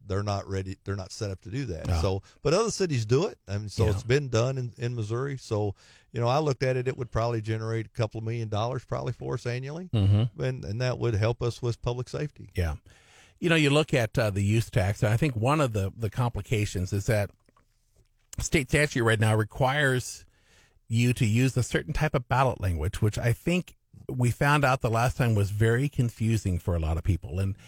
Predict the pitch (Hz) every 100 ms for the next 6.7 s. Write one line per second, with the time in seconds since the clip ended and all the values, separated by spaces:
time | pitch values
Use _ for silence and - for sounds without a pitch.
0 | - - _ - 120 127 - 139 139 180
1 | 143 - 175 175 156 143 117 117 117 110
2 | 110 107 110 117 160 - 147 131 104 127
3 | 101 104 101 85 - - - - - 101
4 | 98 92 104 127 - 107 - 101 95 104
5 | - 120 110 107 101 95 107 107 92 92
6 | 101 101 95 90 107 117 98